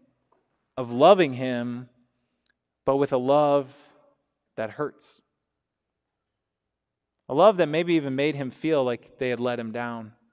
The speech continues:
Because it was a love that hurt, because it needed to cut down the pride of his heart,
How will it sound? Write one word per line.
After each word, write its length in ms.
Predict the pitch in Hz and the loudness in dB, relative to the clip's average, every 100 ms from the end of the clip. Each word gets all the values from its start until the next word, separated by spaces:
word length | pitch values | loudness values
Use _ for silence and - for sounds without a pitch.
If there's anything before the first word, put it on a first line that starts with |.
| _ _ _ _ _ _ _ _ _ _ _ _ _ _ _ - - | _ _ _ _ _ _ _ _ _ _ _ _ _ _ _ -10 4
Because 240 | 170 180 | 6 8
it 40 | |
was 160 | 190 170 | 6 6
a 60 | 165 | 6
love 460 | 180 214 220 202 | 10 12 12 10
that 280 | 175 170 170 | 8 8 6
hurt, 500 | - - 220 196 190 | 0 8 10 10 6
because 280 | 185 160 170 | 2 2 2
it 60 | |
needed 260 | 180 196 190 | 2 2 4
to 80 | 170 | 2
cut 380 | - 196 202 - | 4 4 4 2
down 340 | 170 185 196 | 2 2 4
the 80 | 170 | 2
pride 520 | - 175 180 196 202 | 2 2 6 4 4
of 180 | 170 165 | 0 -4
his 140 | 165 | -6
heart, 380 | - 180 208 220 | 4 6 8 4